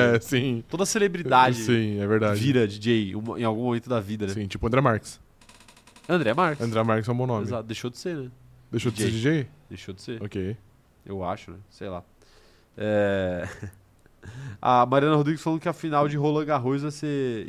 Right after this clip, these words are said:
Speaker 2: Stroll versus Alcaraz.
Speaker 1: Mano, imagina, esse é o bagulho mais engraçado do mundo, velho.
Speaker 2: Pô, eu ia ficar muito feliz.
Speaker 1: Não, e pô, e se ele, de fato, ele abandona a Fórmula um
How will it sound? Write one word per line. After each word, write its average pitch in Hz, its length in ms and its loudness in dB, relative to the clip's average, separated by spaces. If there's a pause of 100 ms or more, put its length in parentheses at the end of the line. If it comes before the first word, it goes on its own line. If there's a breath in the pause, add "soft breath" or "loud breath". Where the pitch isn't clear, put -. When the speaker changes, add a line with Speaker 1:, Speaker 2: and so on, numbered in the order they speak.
Speaker 2:
Stroll 139 640 0
versus 123 340 0
Alcaraz. 123 480 0
Speaker 1:
Mano, 165 240 10
imagina, 147 460 8
esse 143 220 4
é - 20 6
o 180 40 2
bagulho 180 260 6
mais 175 120 6
engraçado 185 260 2
do 190 120 0
mundo, 139 380 4
velho. 104 220 4
Speaker 2:
Pô, 104 80 -6
eu 104 60 -6
ia 104 60 -8
ficar - 180 -12
muito 107 140 -14
feliz. - 180 0
Speaker 1:
Não, 269 140 10
e 180 60 8
pô, 190 180 8
e 170 80 8
se - 140 0
ele, 247 220 6
de 175 200 0
fato, 175 320 6
ele 165 80 10
abandona 156 320 8
a 151 40 4
Fórmula 151 280 8
um 135 220 4